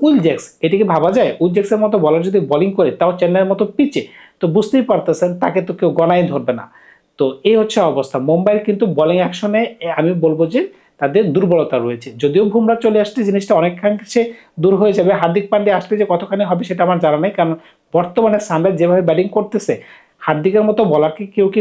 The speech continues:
গণায় ধরবে কিনা সেটা হচ্ছে আমার প্রশ্ন। যেখানে দিনের প্রথম ম্যাচটা যদি আপনারা খেয়াল করে থাকেন, চার ওভারে ছিয়াত্তর রান, শূন্য উইকেট, বলছিলাম কার কথা?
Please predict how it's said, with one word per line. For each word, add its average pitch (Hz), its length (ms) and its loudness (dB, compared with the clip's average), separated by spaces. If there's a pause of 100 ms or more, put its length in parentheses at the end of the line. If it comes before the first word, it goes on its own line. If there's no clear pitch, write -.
গণায় 156 260 2
ধরবে 170 260 0
কিনা 190 200 -4
সেটা 160 180 -4
হচ্ছে 160 240 -4
আমার 156 140 0 (180)
প্রশ্ন। - 200 -2 (160)
যেখানে 175 340 0 (300)
দিনের 269 260 2
প্রথম 196 240 0
ম্যাচটা 247 260 -2
যদি 240 160 2
আপনারা 247 240 0
খেয়াল 190 240 2
করে 208 200 2
থাকেন, 262 200 0 (120)
চার 170 200 2
ওভারে 208 220 0 (100)
ছিয়াত্তর 180 380 0
রান, 247 100 2 (140)
শূন্য 185 280 0
উইকেট, 185 220 0 (100)
বলছিলাম 196 400 0 (800)
কার 165 200 2
কথা? 254 180 0